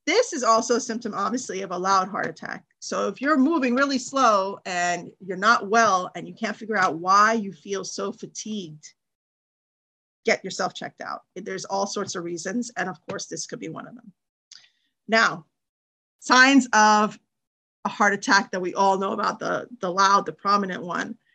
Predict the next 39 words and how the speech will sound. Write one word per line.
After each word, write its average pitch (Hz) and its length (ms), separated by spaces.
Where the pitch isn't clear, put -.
And 208 140
if 214 80
you 254 100
have 277 400
these 277 220
signs 208 680
at 196 240
any 226 220
time, 214 680
call 214 420
nine 185 400
one 180 300
one. 170 480
Don't 196 160
go 226 80
on 285 80
the 294 80
internet. 254 440
Don't 208 220
call 247 160
your 247 80
boyfriend. 226 560
Don't 208 200
call, 214 460
you 208 100
know, 190 240
mom. 214 520
Call 220 220
nine 202 240
one 180 240
one 180 320
because 196 640
it - 100
could 196 100
be 196 100
a 196 40
matter 190 240
of 185 100
minutes, 175 540